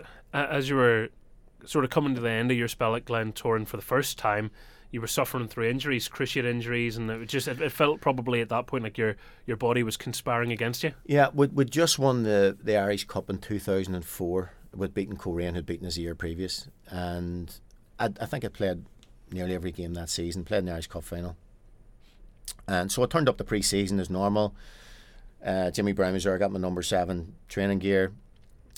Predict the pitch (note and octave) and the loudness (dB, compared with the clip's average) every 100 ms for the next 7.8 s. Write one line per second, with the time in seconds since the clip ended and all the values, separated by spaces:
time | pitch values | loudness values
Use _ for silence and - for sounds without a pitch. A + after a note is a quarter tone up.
0 | - G2+ G2 F#2+ G2 F#2+ G2+ - - - | -8 -2 0 0 0 -2 -6 -16 -12 2
1 | B2 A#2+ G#2 G2+ G2 G2 G2 F#2 F#2 G2+ | 4 4 2 2 4 4 2 0 2 2
2 | F#2+ F#2 - - - - - - F#2+ A#2+ | 0 -2 -6 -12 -20 -20 -12 -6 2 4
3 | A2+ - F#2+ - E2+ - - - F2+ - | 6 4 -2 -4 -8 -12 -18 -8 -8 -8
4 | - F#2 F2+ - - G2+ F#2+ F#2+ - E2+ | -14 -12 -12 -12 -4 -2 -2 -4 -6 -4
5 | F2+ G2 - - - - - - - - | 0 0 -2 -14 -20 -20 -20 -20 -20 -14
6 | - F2+ F2+ E2 G2 F#2+ F#2 F#2 F2+ E2+ | -4 -2 -2 0 2 2 0 0 -2 -4
7 | F2+ F2+ F2 F#2+ A#2 - - | -2 -2 -2 0 -2 -4 -12